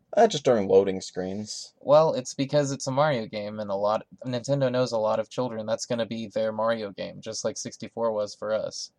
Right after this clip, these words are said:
Speaker 1: Do you wanna think about how many little kids learned the word Odyssey from that game?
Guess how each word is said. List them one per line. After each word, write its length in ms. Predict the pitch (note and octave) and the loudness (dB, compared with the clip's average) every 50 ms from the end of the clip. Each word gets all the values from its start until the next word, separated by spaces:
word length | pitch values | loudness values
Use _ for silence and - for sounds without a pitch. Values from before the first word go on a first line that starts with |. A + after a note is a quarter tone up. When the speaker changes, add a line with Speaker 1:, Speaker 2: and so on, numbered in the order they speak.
| _ _ _ | _ _ _
Speaker 1:
Do 80 | - | 0
you 40 | A#2 C#3+ | 2 2
wanna 120 | F#3 G#3 | 2 2
think 220 | G#3 - C3 C3 | 2 2 2 4
about 220 | C#3 C#3 C#3+ - - | 6 6 6 6 6
how 160 | A#2 A2+ A#2 | 4 2 2
many 240 | A#2 A2+ A2+ A#2+ A#2+ | 2 2 2 2 2
little 260 | A2 G#2 G#2 A2 A2+ | 2 2 2 2 2
kids 380 | - - A2+ G2 G#2 G#2+ - - | 2 4 4 4 4 2 -2 -2
learned 300 | G#2 G2+ G2+ G#2+ A2 G#2+ | 0 2 2 2 2 0
the 60 | G#2+ | 0
word 280 | G2 G2 F#2+ G2+ G#2 - - | 4 6 6 6 6 4 4
Odyssey 460 | - F#2+ G2 G#2 A2 - - A#2+ A#2 | 4 4 4 4 0 -2 -4 -4 -4
from 180 | A2 - A#2+ A2+ | -4 -6 -6 -4
that 180 | A2+ A2+ - | -4 -4 -4
game? 320 | - A2+ A2 A#2 B2 B2+ | -4 -4 -4 -4 -6 -10